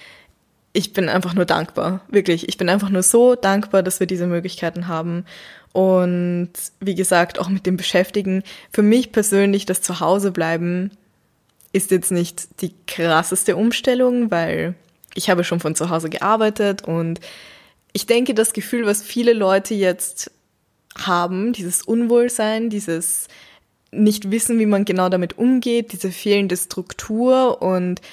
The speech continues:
wie man jetzt genau arbeitet oder halt, wenn man sich einsam fühlt, damit habe ich halt wirklich schon ein bis zwei Jahre lang zu kämpfen gehabt, sozusagen. Also nie so extrem. Natürlich hatte ich immer Freunde da, ich hatte auch eine Zeit lang einen Freund,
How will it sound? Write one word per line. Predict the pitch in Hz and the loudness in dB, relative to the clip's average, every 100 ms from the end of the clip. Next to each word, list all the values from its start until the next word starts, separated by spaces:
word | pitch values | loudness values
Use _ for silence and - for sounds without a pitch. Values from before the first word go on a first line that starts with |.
| - | -10
wie | 208 | 0
man | 196 185 | 2 2
jetzt | 170 - | 0 -4
genau | 180 | -2
arbeitet | - 226 240 226 233 220 | 2 2 2 2 0 0
oder | - 170 170 180 | -2 0 -2 0
halt, | 175 160 - - _ | -2 -4 -12 -20 _
wenn | 190 | 0
man | 190 185 | 2 0
sich | 160 | 0
einsam | 170 214 214 208 | 0 2 0 0
fühlt, | 208 208 208 175 | 0 0 2 0
damit | 180 196 | 2 0
habe | 180 | -2
ich | 208 | 0
halt | 175 | -2
wirklich | 180 175 - | -2 -4 -4
schon | 170 | -6
ein | 175 170 175 175 180 175 170 | -4 -2 0 -2 -2 -2 -2
bis | 175 - | -4 -6
zwei | - - 165 | -6 -6 -4
Jahre | 165 170 190 | -4 -2 0
lang | 190 202 214 226 - - - | 0 2 0 -2 -12 -20 -10
zu | - | -8
kämpfen | - 190 262 - 226 | 0 2 2 2 0
gehabt, | 202 170 175 175 | 0 0 0 0
sozusagen. | - 165 170 170 175 180 | -6 -8 -2 0 0 0
Also | 180 | 2
nie | 202 240 | 4 4
so | 254 196 | 4 2
extrem. | 185 - - 165 180 208 | 0 -6 -6 -2 0 0
Natürlich | 175 175 170 170 | 0 0 -2 -4
hatte | - | -8
ich | - | -10
immer | - | -12
Freunde | - 226 233 220 | -2 0 0 0
da, | 202 196 190 | 0 0 0
ich | 175 170 | -4 -6
hatte | - | -8
auch | 170 | -8
eine | 170 | -8
Zeit | - 165 - | -6 -8 -6
lang | 170 | -8
einen | - 160 | -8 -10
Freund, | - 202 214 | -4 0 0